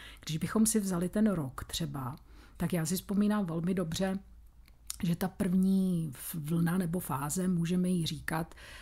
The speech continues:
byla, eh, taková optimistická v tom slova smyslu, že se člověk díval na to, to, co mu, eh, přinesla mimořádného, co předtím neměl. A to byl čas. Takže většina lidí, eh,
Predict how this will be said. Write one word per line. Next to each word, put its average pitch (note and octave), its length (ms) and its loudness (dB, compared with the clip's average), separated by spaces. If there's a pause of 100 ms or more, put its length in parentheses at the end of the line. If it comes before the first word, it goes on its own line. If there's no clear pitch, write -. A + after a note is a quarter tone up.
(120)
byla, F3+ 540 0
eh, - 260 -6
taková G3+ 400 0
optimistická G3 840 2
v - 60 -4
tom F#3+ 160 0
slova G3 260 0
smyslu, C#3+ 560 -2
že D#3+ 140 -2
se - 120 -4
člověk F#3+ 400 0
díval F3 320 2
na D3+ 120 0
to, E3+ 160 -4
to, - 160 -6
co - 160 0
mu, G3 180 4 (160)
eh, - 40 -4 (220)
přinesla F3+ 760 2
mimořádného, F3 800 2
co - 140 -8
předtím D#3+ 380 -4
neměl. C3+ 440 -4
A - 60 -12
to F#3 100 -2
byl G3+ 240 2
čas. - 640 -4 (760)
Takže F3 220 -2
většina F3+ 420 0
lidí, F#3+ 640 -2
eh, E3+ 80 -6